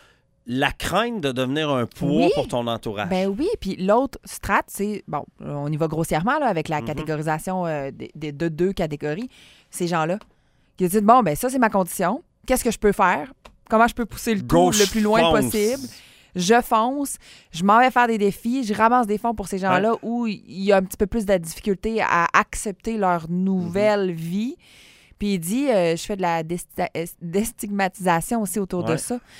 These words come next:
Speaker 2: Quelqu'un qui dit, « Hey, Colin, euh, moi, je sais pas quoi faire avec ça. Euh, je sens que j'ai perdu ma masculinité, par exemple, ou autre. » Il les encourage, il travaille avec eux, puis il va leur donner un autre souffle
Speaker 1: Ouais.
Speaker 2: de vie. Je trouve ça fascinant.
Speaker 1: Et ce qu'il est en train de faire, en plus, avec sa randonnée, c'est qu'il va permettre aux personnes qui vivent avec un handicap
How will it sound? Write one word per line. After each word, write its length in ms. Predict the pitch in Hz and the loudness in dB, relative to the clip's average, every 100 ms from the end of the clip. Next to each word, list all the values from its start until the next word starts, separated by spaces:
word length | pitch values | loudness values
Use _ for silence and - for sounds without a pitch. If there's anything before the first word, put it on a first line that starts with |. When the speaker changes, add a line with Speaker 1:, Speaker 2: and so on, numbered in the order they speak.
| - | -12
Speaker 2:
Quelqu'un 300 | - 175 214 | -4 -2 0
qui 140 | 226 185 | -2 -4
dit, « 120 | 165 | -4
Hey, 120 | 156 | -6
Colin, 400 | 143 151 143 180 170 | -6 -6 -4 -4 -4
euh, 420 | 147 143 139 135 | -4 -6 -6 -8
moi, 100 | 156 | -6
je 60 | 170 | -6
sais 60 | 151 | -8
pas 80 | |
quoi 140 | 151 165 | -8 -4
faire 120 | 175 | -2
avec 160 | 160 - | -4 -4
ça. 120 | 175 | -6
Euh, 500 | 196 220 214 160 151 | -4 -4 -2 -2 -4
je 80 | 147 | -8
sens 240 | - 170 | -10 -8
que 80 | 170 | -8
j'ai 100 | 151 | -8
perdu 200 | 160 165 | -4 -2
ma 140 | 185 170 | -2 -2
masculinité, 580 | 170 - 180 170 165 | -4 -4 -4 -4 -2
par 160 | 170 156 | -2 -2
exemple, 500 | 156 147 185 226 185 | -2 -2 -2 -2 -2
ou 120 | 160 | 0
autre. » 320 | 160 214 240 - - - _ _ | 2 2 0 -4 -20 -20 _ _
Il 120 | 185 | -4
les 180 | 180 165 | -2 -2
encourage, 680 | 156 - 160 180 220 226 226 | -4 -6 -6 -2 -2 -2 -6
il 60 | - | -12
travaille 400 | - 180 165 175 | -6 -2 0 0
avec 300 | 160 151 - | -2 -6 -10
eux, 260 | 202 220 220 | -10 -10 -12
puis 120 | 160 | -10
il 20 | |
va 160 | 156 160 | -4 -2
leur 240 | 156 156 - | -2 -4 -8
donner 280 | 151 160 175 | -6 -4 -4
un 140 | 160 | -6
autre 180 | 165 - | -8 -8
souffle 200 | - 117 | -4 -2
Speaker 1:
Ouais. 80 | 147 | -2
Speaker 2:
de 40 | 151 | -2
vie. 80 | 233 | -6
Je 60 | - | -8
trouve 140 | 175 | -10
ça 160 | - 190 - _ | -6 -6 -8 _
fascinant. 420 | - 170 - 143 - - | -6 -6 -6 -16 -18 -4
Speaker 1:
Et 80 | 151 | -4
ce 80 | - | -2
qu'il 120 | 151 | -6
est 140 | 160 | -2
en 100 | 143 | 0
train 140 | 135 160 | 0 0
de 100 | 127 | 0
faire, 220 | - 160 | 0 0
en 100 | 123 | 0
plus, 160 | 139 | -2
avec 140 | 151 127 | -4 -2
sa 160 | 120 | -2
randonnée, 460 | 110 117 113 110 143 | 0 0 0 -2 -2
c'est 140 | 147 | -6
qu'il 140 | 131 120 | -6 -2
va 140 | 117 | -2
permettre 540 | 117 143 123 139 147 135 | 0 -2 -2 -2 -2 -4
aux 40 | |
personnes 400 | 123 110 - 143 | -4 -4 -4 -6
qui 140 | 131 | -6
vivent 240 | 110 123 143 | -6 -4 -4
avec 180 | 117 107 | -4 -4
un 120 | 107 | -6
handicap 540 | 110 110 - - 120 | -4 -6 -8 -6 -6